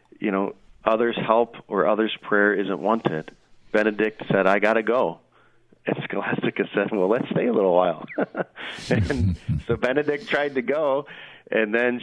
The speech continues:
she just stayed in that prayer, and then it rained so much, and Benedict couldn't go anywhere. He couldn't go off and fix and be with his community and do what he was on his agenda. And so sometimes, um, when help wasn't wanted,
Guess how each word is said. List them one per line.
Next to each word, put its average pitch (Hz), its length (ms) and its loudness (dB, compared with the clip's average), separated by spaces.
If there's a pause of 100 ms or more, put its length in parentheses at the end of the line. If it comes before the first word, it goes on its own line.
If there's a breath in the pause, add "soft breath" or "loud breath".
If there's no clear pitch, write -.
she 120 400 0
just 113 200 -4
stayed 113 220 0
in 117 100 0
that 117 180 0
prayer, 127 420 2
and 101 200 -2
then 107 160 2
it 104 60 2
rained 113 580 0
so 170 120 0
much, 147 300 0 (840 soft breath)
and 101 160 -6
Benedict 113 520 0
couldn't 147 380 -4
go 139 220 0
anywhere. 90 380 0
He 98 120 -8
couldn't 131 280 -4
go 113 220 2
off 117 280 0
and 95 120 -8 (100)
fix 123 300 -2
and 92 120 -8
be 113 120 0
with 113 140 2
his 92 140 -4
community 113 480 0
and 95 120 0
do 117 120 2
what 120 160 0
he 110 240 0
was 104 300 0
on 107 160 -2
his 101 140 -2
agenda. 95 520 -2 (600 loud breath)
And 92 220 -6
so 98 100 2 (120)
sometimes, 101 580 2 (160)
um, 90 360 0 (460 loud breath)
when 98 200 2
help 107 280 2
wasn't 98 300 2
wanted, 95 540 0